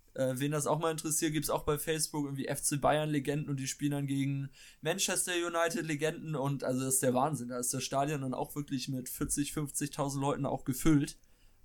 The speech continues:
ähm, und dann spielen da die, die Legendenmannschaften untereinander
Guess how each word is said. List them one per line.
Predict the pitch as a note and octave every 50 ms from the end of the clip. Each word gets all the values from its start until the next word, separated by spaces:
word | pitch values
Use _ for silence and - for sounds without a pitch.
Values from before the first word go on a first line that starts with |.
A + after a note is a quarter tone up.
| -
ähm, | - C3+ C3 C3 C3 C3 C3
und | A#2+ B2+ C3 B2
dann | A#2+ C3 C3+ C3+
spielen | - - - D3+ D#3 D#3 D3
da | C3 B2 B2+ B2+
die, | B2 B2+ B2+ B2+ B2 B2+ C3 C3 - - - - - - - - - -
die | - D#3+
Legendenmannschaften | D#3 D#3 D3+ C#3+ - D#3 D#3+ E3+ - - C#3+ C#3 C#3 C#3+ C#3 - D#3 C#3+ - - D3
untereinander | C3 C3+ C#3+ D#3 C#3+ C#3 C#3 C#3 C#3 C#3 C#3+ D3 D#3+ E3